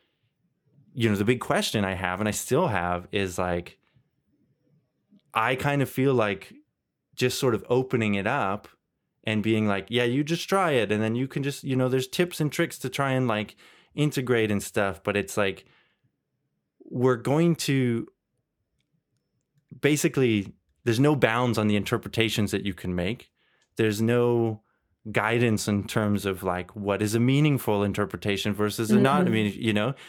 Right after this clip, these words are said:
Speaker 1: and
Speaker 2: Mm-hmm.
Speaker 1: it comes down a lot to, like, my problems I have with the really esoteric sort of interpretations of these things. Like, "Ooh,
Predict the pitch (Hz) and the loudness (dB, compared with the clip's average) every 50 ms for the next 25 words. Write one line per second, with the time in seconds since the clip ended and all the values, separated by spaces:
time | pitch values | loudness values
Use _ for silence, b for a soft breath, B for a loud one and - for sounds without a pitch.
0 | B B B B - 113 113 - - - 196 170 165 135 - - 156 170 180 151 | B B B B -2 0 2 2 2 2 2 4 4 2 2 4 2 4 4 2
1 | 113 107 123 120 123 127 120 104 104 98 95 98 98 98 - - - 113 104 98 | 2 2 2 2 2 2 2 2 2 2 2 2 0 0 -2 -4 -4 -4 -2 -2
2 | 95 95 95 104 101 101 101 98 98 98 98 95 90 87 b b b b b b | -2 -2 0 0 0 0 0 0 -2 -2 -2 -4 -4 -8 b b b b b b
3 | b b b _ _ _ _ _ _ _ _ _ _ _ _ 285 - 202 - - | b b b _ _ _ _ _ _ _ _ _ _ _ _ -20 -20 -20 -20 -20
4 | - _ - - 127 117 117 120 120 117 113 104 110 104 101 98 101 101 101 98 | -20 _ -6 -2 0 0 2 2 2 2 2 2 0 0 0 0 0 -2 -2 -2
5 | 98 98 95 104 98 107 107 98 98 - - 110 104 - - 107 101 - - - | -4 -4 -4 -2 -2 0 0 0 -2 -2 -4 -4 -4 -2 -4 -4 -6 -4 -4 -4
6 | 104 104 107 107 - - - - - 113 110 104 107 101 104 - - 147 - - | -2 -2 -2 -4 -6 -8 -14 -8 -2 -2 0 0 0 -2 -4 -8 -16 -20 -20 -20
7 | _ - 123 104 95 - 110 - 120 - - 120 110 107 - 127 123 123 - - | _ -4 -4 -4 -4 -6 -6 -6 -6 -4 -2 -2 -2 -2 -2 -4 -4 -6 -6 -10
8 | - - 117 107 113 117 113 113 - - 120 120 131 143 - - - 95 95 - | -4 -4 -4 -2 -2 -4 -4 -4 -4 -4 -4 -2 -2 -4 -4 -4 -4 -4 -4 -2
9 | 120 131 139 135 113 104 95 92 87 | -2 0 0 2 0 0 -2 -6 -8